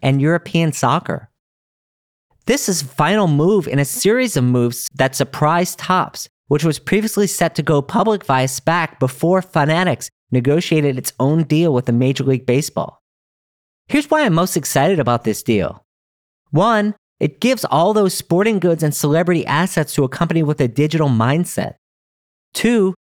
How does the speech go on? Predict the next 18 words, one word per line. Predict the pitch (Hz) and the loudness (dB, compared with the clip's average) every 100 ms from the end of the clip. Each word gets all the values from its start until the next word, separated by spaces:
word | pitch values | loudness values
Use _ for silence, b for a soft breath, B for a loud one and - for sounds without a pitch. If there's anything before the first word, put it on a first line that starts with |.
| _ | _
we | - | -4
should | 180 180 | -2 -2
all | - 185 226 | 0 0 0
look | 170 190 196 | 0 -2 -2
to | 196 | -2
innovation | - 180 147 147 196 - 208 | 0 0 0 0 0 0 0
in | 175 | 0
the | 135 | -2
space, | - 135 127 | 0 0 0
particularly | 143 127 170 220 208 | -2 -2 0 0 0
with | 165 | 0
regards | 156 131 143 147 | -2 0 0 0
to | 139 | -6
digital | 117 151 170 170 - | -2 0 0 -2 -2
assets, | 139 190 - 95 - - _ _ - | -2 -2 -2 -4 -8 -18 _ _ -6
especially | 131 - 196 220 220 | -6 0 -2 0 0
digital | 180 160 160 160 | 0 0 0 0
memorabilia, | 160 151 160 147 113 131 143 160 175 175 | 2 2 0 0 0 0 2 2 0 -4